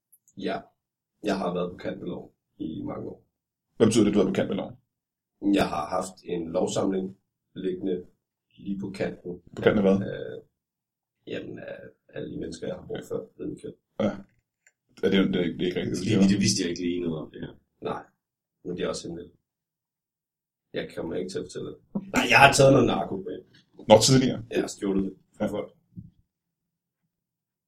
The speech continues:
Speaker 2: Okay,
Speaker 1: Og
Speaker 2: men
Speaker 1: så
Speaker 2: nu er du,
Speaker 1: siger jeg ikke noget.
Speaker 2: men nu er du, øh, på den anden side, og nu, øh, hjælper du... Nu er du på lovens side igen.
Speaker 1: Ja, det kan man sige.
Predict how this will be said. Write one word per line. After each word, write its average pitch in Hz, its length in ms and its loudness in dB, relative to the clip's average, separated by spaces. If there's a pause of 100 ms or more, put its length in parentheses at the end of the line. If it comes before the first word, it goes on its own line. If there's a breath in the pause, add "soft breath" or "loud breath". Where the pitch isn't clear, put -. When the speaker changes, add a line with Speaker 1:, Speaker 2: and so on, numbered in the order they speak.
(200)
Speaker 2:
Okay, 113 220 2
Speaker 1:
Og 104 40 6
Speaker 2:
men - 20 10
Speaker 1:
så 107 80 10
Speaker 2:
nu 131 60 10
er 139 40 10
du, - 60 10
Speaker 1:
siger 120 100 10
jeg - 100 0
ikke - 120 -10
noget. - 220 -12
Speaker 2:
men 110 180 6
nu 117 140 10
er - 100 12
du, 104 60 10 (160)
øh, 98 100 4
på 110 80 8
den 110 120 8
anden 131 160 8
side, 131 240 4
og 120 80 6
nu, 120 200 6
øh, 104 160 8 (100)
hjælper 110 200 6
du... 104 140 4 (600)
Nu 117 120 2
er 117 40 12
du 120 60 12
på 117 80 10
lovens 101 300 10
side 107 180 -2
igen. - 120 -4 (400)
Speaker 1:
Ja, 107 280 0
det 214 100 8
kan 269 120 8
man - 20 6
sige. 113 260 2